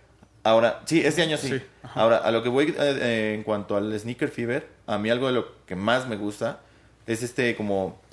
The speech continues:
Speaker 1: caldo de cultivo, por así decirlo, este, esta tropicalización y este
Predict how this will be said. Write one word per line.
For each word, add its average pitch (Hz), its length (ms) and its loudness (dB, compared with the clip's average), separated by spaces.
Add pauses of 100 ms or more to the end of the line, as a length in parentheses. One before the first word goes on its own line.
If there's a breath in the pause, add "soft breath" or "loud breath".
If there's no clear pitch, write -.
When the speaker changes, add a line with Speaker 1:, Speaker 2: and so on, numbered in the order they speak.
(580 soft breath)
Speaker 1:
caldo 151 220 4
de 151 100 2
cultivo, 123 340 0
por 113 100 2
así 104 220 0
decirlo, 117 420 -2
este, 110 320 -2
esta 113 480 -2
tropicalización 113 960 0
y 113 100 -2
este 110 640 -2